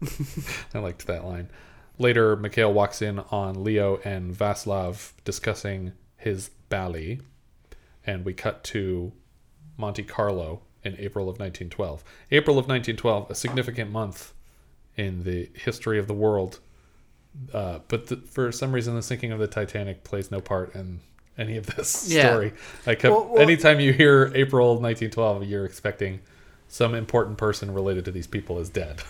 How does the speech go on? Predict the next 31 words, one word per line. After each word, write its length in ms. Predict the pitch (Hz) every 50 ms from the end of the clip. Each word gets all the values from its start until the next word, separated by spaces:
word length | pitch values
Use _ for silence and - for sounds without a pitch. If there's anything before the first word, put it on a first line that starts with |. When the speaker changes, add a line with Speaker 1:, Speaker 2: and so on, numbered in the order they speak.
| - - - - - -
Speaker 2:
Well, 200 | 240 233 226 226 220
that, 180 | 214 214 214
that, 180 | 208 208 196 196
well, 80 | 202 196
they 80 | 196
kept, 400 | 190 - 240 240 - - - -
they 100 | 185 185
kept 240 | 180 214 262 254 254
making 580 | 185 185 190 180 190 175 156 151 143 143 139 -
such 180 | - 170 -
a 40 | 143
point 300 | 131 - 185 190 185 156
of 120 | 131 135
showing 340 | - - 156 147 147 139 131
the 100 | 127 123
exact 400 | - - 147 147 147 151 151 -
month, 440 | 135 127 123 139 160 160 131 - - - - - - - - - - _
and 80 | - -
I 20 | 127
was 40 |
Speaker 1:
Yeah. 40 | 107
Speaker 2:
like, 180 | 165 151 147 - -
"Is 120 | 160 135
this 140 | 156 185 180
building 380 | - 175 175 185 196 202 160 151
up 280 | 170 175 - - - -
to, 100 | - 175
like, 260 | 156 131 127 - - - - _ - _
World 200 | - 151 151 147
War 160 | 139 - - 131
One? 680 | 131 165 214 240 240 233 226 220 214 220 214 202 202